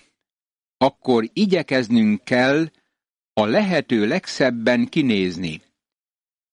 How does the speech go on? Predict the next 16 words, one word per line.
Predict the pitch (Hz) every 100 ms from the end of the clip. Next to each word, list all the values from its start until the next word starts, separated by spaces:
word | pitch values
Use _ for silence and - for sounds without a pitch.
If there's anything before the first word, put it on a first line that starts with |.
| _
Személyesen | - - 214 190 147 135 - 127
nem | 117 202
szeretem, | 175 147 123 123 135 139 147 - _ _ -
hogy | 117
a | 110
világ, | 95 143 135 131 135 151 143 - _ _
a | - 110
test | - 135 160 - _ _ -
és | 120 123
az | 123 110
ördög | 156 202 151 117 110 -
igyekszik | 160 143 131 - - 113 -
megszerezni | 135 175 - 135 120 113 110
magának | 113 143 131 127 123 113
minden | 127 185 151 123 117
szépséget. | 117 147 123 - 113 90 73 76